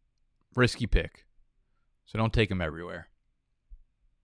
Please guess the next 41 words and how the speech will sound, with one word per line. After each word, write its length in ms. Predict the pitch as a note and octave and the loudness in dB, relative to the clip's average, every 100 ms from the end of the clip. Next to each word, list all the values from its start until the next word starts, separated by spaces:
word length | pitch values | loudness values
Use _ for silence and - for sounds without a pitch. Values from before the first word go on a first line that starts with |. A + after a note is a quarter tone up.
| _ _ _ - - _ _ _ - - - _ _ | _ _ _ -18 -18 _ _ _ -20 -20 -20 _ _
I 80 | G#2+ | 6
lost 340 | B2 C3+ - | 8 6 4
Akers 320 | A#2+ A#2 A#2 G#2 | 0 0 0 0
in 60 | |
a 40 | G2+ | 2
high-stakes 460 | G#2+ - G#2+ - | 2 2 -2 -2
league. 280 | G#2+ G#2 F#2+ | 0 0 2
Just 200 | A2 G#2+ | 0 -2
traded 460 | - A#2 A2 F#2 E2+ | 2 2 2 -2 -2
Debo, 440 | A2 A#2 A#2+ A#2+ A2 | 0 4 6 6 4
Edwards, 440 | A2 G#2 A2 G2+ | -2 -2 -4 -6
and 100 | G2 | -6
Moss 340 | F#2+ G2 F#2+ | 0 2 0
for 140 | - G2 | -4 -6
Jacobs. 480 | F2+ F2+ F2 - - | -4 -6 -8 -12 -6
Thoughts? 460 | F#2 E2 - - - _ _ _ _ _ _ - | -4 -4 -8 -16 -20 _ _ _ _ _ _ -10
Uh, 560 | A2+ A#2+ B2+ B2+ B2+ A2+ - _ _ - - - - _ _ - | -4 0 2 2 2 0 -6 _ _ -20 -20 -20 -20 _ _ 0
I 40 | |
don't, 200 | F#3+ A#3 - | 2 2 0
I 60 | F#3 | 2
don't 120 | A3 | 6
know 120 | A3+ | 4
if 120 | F3+ | 6
I'd 140 | F#3+ E3 | 4 6
necessarily 580 | E3+ - - D#3 D#3 | 0 -2 0 4 4
say 140 | C3+ D3+ | 2 0
you 200 | C#3+ B2+ | 0 0
lost 360 | A2+ A#2+ C3 | 4 6 6
the 100 | D#3 | 0
trade 400 | C#3 E3 E3 E3 C#3 | -2 0 2 2 0
because, 280 | A2+ A#2 | -4 -4
like, 320 | A2+ A2+ G#2 _ _ _ _ - - - _ _ _ _ _ _ _ _ - | 0 0 -2 _ _ _ _ -20 -20 -20 _ _ _ _ _ _ _ _ 0
I 80 | B2+ | 2
don't 140 | B2 | 4
like 160 | A2 G#2+ | 2 2
that 140 | G2+ | -2
trade 260 | - G2+ F#2 | -2 -6 -6
for 100 | G2 | -8
you, 80 | F#2 | -4
Cali 300 | G#2 G2 F#2+ | -2 -2 2
dog. 300 | G2 G2 | 4 4